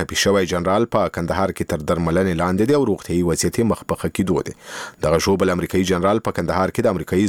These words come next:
ځواکونو مشري کوي. د کندهار د والي په دفتر کې د پنجشنبې د ورځې په ډزو کې د امنیې قومندان جنرال عبدالرازق او د کندهار د ملي امنیت د رئیس جنرال مومن په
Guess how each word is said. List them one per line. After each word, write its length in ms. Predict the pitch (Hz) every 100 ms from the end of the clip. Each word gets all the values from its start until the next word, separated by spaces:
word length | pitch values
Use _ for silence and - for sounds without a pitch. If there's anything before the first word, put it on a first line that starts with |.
| -
ځواکونو 680 | 78 78 87 - 117 107 82
مشري 340 | - 95 90 -
کوي. 160 | 73 71 - - - -
د 140 | -
کندهار 420 | 85 82 87 92 87
د 80 | 85
والي 180 | 95 95
په 80 | 87
دفتر 280 | - 95 -
کې 160 | 120
د 80 | 98
پنجشنبې 400 | 98 87 90 90
د 60 | 90 92
ورځې 180 | 95 80
په 40 | 90
ډزو 160 | 92 90
کې 80 | 120
د 40 | 120
امنیې 300 | 90 92 101 -
قومندان 360 | 87 95 104 95
جنرال 280 | 92 92 92 85
عبدالرازق 560 | 85 85 85 80 95 120
او 80 |
د 140 | 110 101
کندهار 360 | 92 92 98 87
د 80 | 85
ملي 160 | 92 110
امنیت 280 | 92 98 87
د 100 | 85
رئیس 220 | 90 127 - - - - 85 92
جنرال 340 | 87 90 87 85
مومن 300 | 87 101 110
په 300 | - 82 78